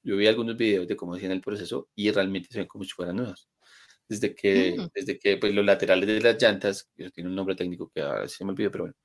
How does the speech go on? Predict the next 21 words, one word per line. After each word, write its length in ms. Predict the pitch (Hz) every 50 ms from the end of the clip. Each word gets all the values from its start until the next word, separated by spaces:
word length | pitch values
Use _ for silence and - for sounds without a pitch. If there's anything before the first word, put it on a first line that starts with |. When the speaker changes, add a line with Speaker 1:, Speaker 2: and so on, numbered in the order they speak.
| _ _ _ _ _ _ _ _ _
Speaker 1:
desde 200 | - 104 113 101
que 80 | 117
los 80 | 113 113
laterales 380 | 113 110 110 107 104 101 110 127
estén 200 | - - 117 104
bien, 380 | 110 113 110 110 110 - - - _ _ _ _ _ _ _ -
la 160 | 95 95 -
capa 260 | - 101 92 - 95
de 80 | 95 90
rodadura 320 | 101 104 104 95 87 87
se 100 | 92 98
puede 160 | - 90 82
cambiar 380 | - 92 90 90 90 82 80 - _ _ _ _ _ _
varias 280 | - 95 90 92 90 87
veces, 300 | - 87 - - - -
hasta 260 | - 87 - - 80
tres 200 | - 101 95 90
veces 200 | 87 92 - -
se 80 | - -
puede 140 | - - -
cambiar. 260 | - - - 80